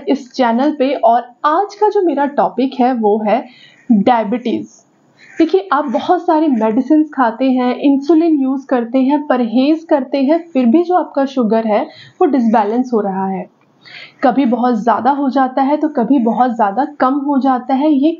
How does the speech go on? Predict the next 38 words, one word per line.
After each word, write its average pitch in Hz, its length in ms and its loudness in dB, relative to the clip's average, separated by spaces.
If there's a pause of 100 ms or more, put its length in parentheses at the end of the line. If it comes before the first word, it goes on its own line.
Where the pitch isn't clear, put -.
(100)
किन 349 200 2
चीज़ों 339 400 0
पे 330 120 0
डिपेंड 254 420 0
करता 247 320 0
है, 262 220 -2 (480)
हमारी 226 380 2
होम्योपैथी 302 580 0
उस 294 160 -2
पे 294 80 0
कैसा 294 300 0
काम 294 300 0
करती 269 320 0
है 302 120 4
और 262 240 0 (100)
कुछ 381 260 -2
होम 262 360 2
रेमेडी 226 480 0 (340)
जो 320 200 4
आपको 302 360 0
बहुत 240 360 0
जल्दी 226 320 0 (120)
आराम 220 340 0
दे 214 160 0
सकती - 360 -8
हैं। 185 220 -10 (260)
याद 240 280 2
रखिएगा, 240 400 -2
ये 302 140 2
जो 247 180 0
होम 294 320 0
रेमेडी 233 440 0
है 269 160 0 (320)
ये 339 240 4
आपके 294 300 -2
शुगर 311 360 0
लेवल 262 340 0
को 370 200 0